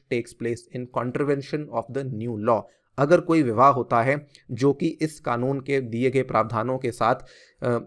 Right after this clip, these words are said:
मैच नहीं करता है, उस केस में यहाँ पे सबसे पहले तो जो लोग इंग्लिश में पढ़ना चाहते हैं पढ़ सकते हैं। इस तरह के विवाद को नए कानून के तहत रद्द कर दिया जाएगा। The marriage will be declared null and void,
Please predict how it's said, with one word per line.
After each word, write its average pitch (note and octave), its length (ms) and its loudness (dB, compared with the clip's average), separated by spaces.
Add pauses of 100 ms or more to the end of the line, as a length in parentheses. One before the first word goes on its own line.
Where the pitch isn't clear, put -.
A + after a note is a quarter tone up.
मैच A#2+ 360 2
नहीं C3 200 0
करता B2 300 0
है, G#2 220 -6
उस E3+ 200 -2
केस C3 300 -2
में G2+ 140 -10 (220)
यहाँ A#2 220 2
पे C3+ 120 -2
सबसे C#3+ 340 -2
पहले B2+ 300 0
तो C#3+ 260 -2 (240)
जो C3+ 160 4
लोग D3+ 160 6
इंग्लिश D#3 320 4
में E3 80 0
पढ़ना C#3 220 2
चाहते C3+ 280 0
हैं C3 140 -4
पढ़ C3+ 120 4
सकते C3 280 -4
हैं। D3 220 -4 (320)
इस G3 200 4
तरह E3 200 6
के E3+ 140 2
विवाद C3+ 380 6
को D#3+ 100 0
नए C3 220 0
कानून B2 340 0
के B2+ 120 -2
तहत B2+ 320 -2
रद्द C3 260 2
कर A#2+ 140 0
दिया G#2+ 200 -2
जाएगा। G#2+ 320 -4
The A2 100 -6
marriage A#2 420 0
will A#2+ 200 -2
be D3 120 0 (360)
declared B2 500 0
null B2+ 300 2
and A2+ 200 -4
void, G2+ 240 2